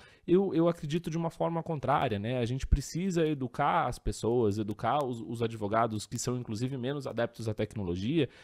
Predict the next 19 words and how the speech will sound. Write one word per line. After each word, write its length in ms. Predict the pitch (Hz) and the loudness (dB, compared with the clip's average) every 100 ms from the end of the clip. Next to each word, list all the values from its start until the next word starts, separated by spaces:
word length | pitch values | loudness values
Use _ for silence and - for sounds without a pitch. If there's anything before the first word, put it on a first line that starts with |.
| - | -8
de 120 | 139 | -2
que 100 | 147 | 0
eles 140 | 170 - | 0 2
podem 340 | 160 185 208 | 2 2 0
ter 160 | - 175 | 0 0
um 80 | |
trabalho 420 | 202 180 156 156 151 | 0 0 2 2 2
mais 240 | 147 156 | 0 0
eficiente, 640 | 156 - - 113 170 170 | -4 -6 -4 -2 -2 -4
melhor 220 | 156 151 170 | 0 2 2
e 40 | |
mais 260 | 160 175 190 | 0 2 4
orientado 520 | 190 180 151 151 196 | 2 0 0 0 2
pro 200 | - 202 | 4 2
cliente 480 | - 160 160 196 - | 2 -2 -2 -4 -6
se 120 | - | -8
eles 200 | 110 - | -8 -8
fizerem 420 | 95 90 95 85 | -4 -2 -2 -6
isso, 220 | 85 - | -10 -14